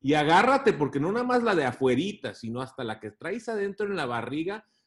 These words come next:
Y curiosamente, pues tu cuerpo es más inteligente que cualquier nutriólogo, cualquier cardiólogo y ciru-, bueno, los cirujanos somos muy inteligentes. Este, <laughs> pero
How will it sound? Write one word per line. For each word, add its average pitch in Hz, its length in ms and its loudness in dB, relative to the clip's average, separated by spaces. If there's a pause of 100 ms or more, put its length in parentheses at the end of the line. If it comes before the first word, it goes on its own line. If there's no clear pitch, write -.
(340)
Y 147 160 -6
curiosamente, 202 880 -2 (180)
pues - 240 -18
tu 113 160 -16
cuerpo 196 300 -4
es 190 80 -6
más 190 200 -6
inteligente 143 640 -8
que 123 160 -6
cualquier 135 380 -8
nutriólogo, 147 720 -4
cualquier 123 380 -8
cardiólogo 123 760 -4
y 104 100 -4
ciru-, 104 440 -14
bueno, 156 200 -10
los 80 120 -18
cirujanos 104 380 -14
somos 82 240 -14
muy 87 160 -12
inteligentes. 82 560 -16 (760)
Este, 135 760 0 (160)
<laughs> - 300 -2 (680)
pero 220 480 6